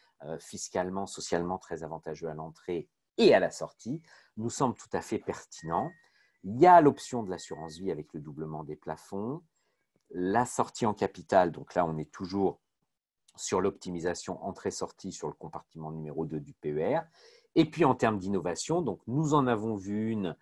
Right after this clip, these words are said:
c'est le versement Madelin dopé à l'abondement. Il y en a éventuellement une seconde qui est aussi, euh, intergénérationnelle, c'est le P E R pour les enfants fiscalement rattachés au foyer de leurs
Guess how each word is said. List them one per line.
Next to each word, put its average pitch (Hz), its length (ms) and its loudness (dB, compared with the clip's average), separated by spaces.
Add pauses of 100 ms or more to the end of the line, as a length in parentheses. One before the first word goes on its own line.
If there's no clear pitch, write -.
(220)
c'est - 220 -2
le 135 120 8
versement 135 460 4
Madelin 92 420 0
dopé 90 380 6
à 80 60 8
l'abondement. 78 760 4 (480)
Il 104 80 -8
y 170 60 4
en 220 100 4
a 214 100 6
éventuellement 147 480 6
une 127 100 4
seconde 113 840 6
qui - 200 2
est 98 40 8
aussi, 131 540 4
euh, 82 360 2 (460)
intergénérationnelle, 87 1300 0 (400)
c'est 156 320 2
le 143 120 6
P 104 220 2
E 90 360 2
R - 200 -10 (140)
pour 123 340 4
les 104 340 0
enfants 90 560 -8
fiscalement 80 720 -8
rattachés 85 460 -10
au 85 60 -6
foyer 80 320 -8
de 76 60 -16
leurs 73 140 -16